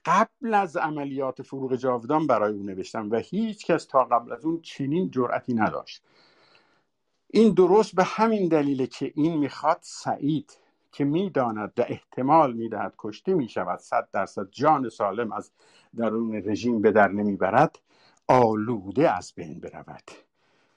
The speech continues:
نامش به ننگ آلوده بشه که بنابراین مرگش هم هیچ تأثیری نداشته باشه. این اون دلیلی است که، اه، نوار صحبت من رو با همسرم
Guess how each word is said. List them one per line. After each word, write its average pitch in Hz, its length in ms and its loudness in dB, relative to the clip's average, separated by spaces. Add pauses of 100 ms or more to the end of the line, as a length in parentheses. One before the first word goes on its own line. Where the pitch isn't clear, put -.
(220)
نامش 120 880 0
به 107 140 0
ننگ 135 640 4
آلوده 98 440 -6
بشه 139 360 -2
که 120 160 -4
بنابراین 101 540 -4
مرگش 113 540 -2
هم 120 280 -4
هیچ 110 260 -16
تأثیری 104 560 -6
نداشته - 540 -8
باشه. - 320 -12
این 151 300 6
اون 139 200 6
دلیلی 117 440 2
است - 140 -10
که، 95 160 -6 (640)
اه، 87 400 -4 (460)
نوار 110 680 4 (540)
صحبت - 640 -10
من 117 360 -4
رو 92 180 -8
با 92 200 -4
همسرم 92 600 -4